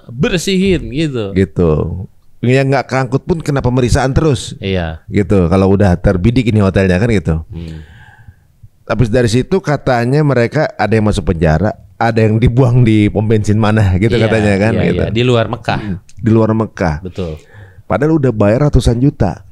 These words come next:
Speaker 1: Itu, aduh, kasihan banget ya.
Speaker 2: Aduh.
Speaker 1: Iya, jadi pada intinya haji kalau mau aman itu ya kita sabar.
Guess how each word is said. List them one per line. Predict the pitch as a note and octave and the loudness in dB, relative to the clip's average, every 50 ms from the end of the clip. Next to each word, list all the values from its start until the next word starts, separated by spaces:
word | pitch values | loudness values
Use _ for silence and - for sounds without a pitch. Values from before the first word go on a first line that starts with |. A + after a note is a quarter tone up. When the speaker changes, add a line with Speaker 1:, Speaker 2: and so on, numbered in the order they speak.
| - - - | -18 -18 -14
Speaker 1:
Itu, | - G2 G2 G2+ - - F#2 E2+ E2 | -10 -8 -8 -8 -8 -8 -10 -8 -8
aduh, | - F#2+ G2+ G2 | -10 -12 -12 -12
kasihan | - - G2 F2 - - F#2+ F2+ F2+ | -10 -10 -12 -10 -8 -6 -6 -6 -6
banget | E2 E2+ F#2+ G#2+ | -8 -6 -2 -2
ya. | G#2+ G#2+ | 0 2
Speaker 2:
Aduh. | G2 G2+ F#2+ F2+ E2+ E2 D#2 D2+ D2 D2 D2 - - - - - - - - | 2 4 4 4 4 4 2 0 0 -2 -6 -8 -12 -18 -20 -20 -20 -20 -10
Speaker 1:
Iya, | - C3 F3+ F#3 D#3 D#3+ F3 | -4 -2 0 2 2 2 0
jadi | F3+ C3+ B2 A#2 A2+ D3 E3+ | 0 -2 -2 -2 0 -2 -2
pada | E3 - - - A2+ | -2 0 0 0 0
intinya | A2 G#2 F#3 - - C#3+ E2+ E2+ E2+ E2+ E2+ F#2 G2+ A#2 B2+ - | 0 2 0 0 0 -2 -4 -4 -4 -4 -4 -6 -6 -8 -10 -12
haji | - - A#2+ A2+ G#2+ G2 F2 F#2+ A2 C3 B2+ | -12 -8 -8 -6 -6 -8 -10 -10 -10 -10 -6
kalau | - A2+ G#2 G2+ F#2+ F#2 | -4 -4 -2 -2 -4 -6
mau | F#2 F2+ F2+ F2+ | -8 -10 -10 -12
aman | - D2+ F2+ F2 F2 F2 F2 E2+ | -12 -12 -12 -10 -10 -10 -10 -12
itu | D#2+ - - G#2 A2+ A#2+ B2+ | -14 -14 -12 -10 -10 -8 -8
ya | - G2+ G#2 G2 | -10 -10 -10 -10
kita | F#2+ F2+ - G2+ | -10 -12 -14 -12
sabar. | - F#2 F2+ D#2 D#2 D#2 D#2 D#2+ | -12 -10 -10 -10 -10 -12 -12 -14